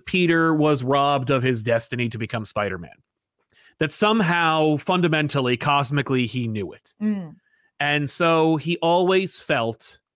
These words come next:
Speaker 1: less than. He always felt that he was f-, missing out.
Speaker 2: Mm-hmm.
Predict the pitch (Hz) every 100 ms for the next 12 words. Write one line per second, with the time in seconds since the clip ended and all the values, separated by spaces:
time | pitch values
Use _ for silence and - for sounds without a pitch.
0 | _ _ _ _ _ _ 135 147 135 127
1 | 117 78 - 123 131 170 170 160 151 139
2 | - 139 143 - 147 139 131 127 123 120
3 | 113 - _ _ _ _ _ _ _ _
4 | _ - - - 175 180 175 190 151 123
5 | 80 - 202 185 190